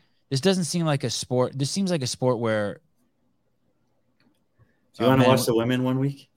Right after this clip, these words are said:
Speaker 1: It just seems like a sport where the men and women can be pl-, could play together.
Speaker 2: Um, possibly. They have, you
Speaker 1: What,
Speaker 2: know
Speaker 1: what, what's the advantage men have? They just drive further. That's it. They ca-, they can't be better putters, are they?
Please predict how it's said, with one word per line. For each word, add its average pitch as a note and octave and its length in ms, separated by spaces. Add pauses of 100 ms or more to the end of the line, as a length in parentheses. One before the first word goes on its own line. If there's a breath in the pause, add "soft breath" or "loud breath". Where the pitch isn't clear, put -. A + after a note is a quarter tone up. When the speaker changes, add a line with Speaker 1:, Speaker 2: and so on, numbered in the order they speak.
(240)
Speaker 1:
It F#3 220
just A3 220
seems A3 180
like G#3 100
a E3+ 40
sport G3+ 180
where F3+ 80
the D#3 80
men E3+ 160
and E3 100
women D#3+ 200
can C#3 100
be A#2+ 60
pl-, C#3+ 200 (160)
could C#3 140
play C#3+ 220
together. G#2 540 (1040 soft breath)
Speaker 2:
Um, D3 540 (160)
possibly. E3+ 1040 (200)
They C3 160
have, C#3+ 320
you D3 140
Speaker 1:
What, G#3 100
Speaker 2:
know G3+ 60
Speaker 1:
what, G#3+ 220
what's G#3 260
the B3+ 100
advantage F#3 420
men E3+ 200
have? D#3+ 280
They A#2 100
just A#2+ 180
drive B2 320
further. F#3 320
That's B2 260
it. F3+ 220 (960)
They C3+ 80
ca-, - 160
they C#3+ 120
can't G3 200
be F3 80
better B2 200
putters, C3 460
are G2 160
they? D3 240